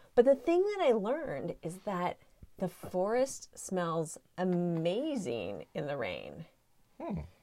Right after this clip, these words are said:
Speaker 1: There were redwood trees, there were oak trees, there were
Speaker 2: Mm-hmm.
Speaker 1: eucalyptus trees. It just smelled fresh.
Speaker 2: Mm-hmm.
Speaker 1: It was fantastic.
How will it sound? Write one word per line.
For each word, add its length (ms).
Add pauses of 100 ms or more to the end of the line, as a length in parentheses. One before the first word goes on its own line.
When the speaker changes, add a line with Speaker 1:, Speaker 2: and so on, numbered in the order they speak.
Speaker 1:
There 180
were 240
redwood 440
trees, 640
there 140
were 200
oak 260
trees, 560
there 140
were 80
Speaker 2:
Mm-hmm. 140
Speaker 1:
eucalyptus 640
trees. 880
It 100
just 240
smelled 440 (300)
fresh. 680
Speaker 2:
Mm-hmm. 280 (540)
Speaker 1:
It 80
was 200
fantastic. 760